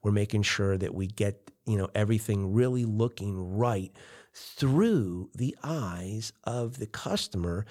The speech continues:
and how they perceive your business, it, and how they perceive the how you do business, not so much the what. So, you know, we, we do touch on the what here and there, obviously, but, um, that's kind of the program. So if you are interested,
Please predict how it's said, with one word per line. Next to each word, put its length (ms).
and 140
how 300
they 480
perceive 960
your 260
business, 640
it, 140
and 260
how 180
they 160
perceive 540
the 80
how 840
you 180
do 180
business, 560
not 240
so 120
much 260
the 80
what. 320
So, 300
you 100
know, 100
we, 200
we 100
do 160
touch 300
on 80
the 100
what 220
here 180
and 80
there, 100
obviously, 460
but, 340
um, 300
that's 280
kind 420
of 140
the 100
program. 500
So 200
if 120
you 400
are 360
interested, 580